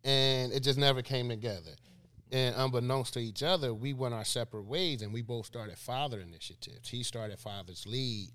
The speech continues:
I started Father's Day three sixty-five. And for about two, three years possibly, kinda lost contact. You know how when you get older, you don't necessarily stay in contact like that. And, uh, someone that was working with him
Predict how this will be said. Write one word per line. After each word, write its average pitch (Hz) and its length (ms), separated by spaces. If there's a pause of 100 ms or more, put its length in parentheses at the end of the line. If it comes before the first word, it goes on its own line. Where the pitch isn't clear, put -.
I 104 120
started 98 440
Father's 90 400
Day 107 340
three 95 160 (100)
sixty-five. - 640 (840)
And 110 760 (880)
for 147 180
about 120 300
two, 160 420
three 151 160
years 143 400
possibly, 135 480
kinda 208 280
lost 160 320
contact. 147 680
You 320 80
know 233 100
how 143 100
when 131 200
you 147 80
get 143 140
older, 139 260
you 139 120
don't 139 160
necessarily 131 500
stay 131 240
in 117 100
contact 123 520
like 123 220
that. 120 240 (560)
And, 120 220
uh, 113 100
someone 185 300
that 165 60
was 135 160
working 131 320
with 110 120
him 160 440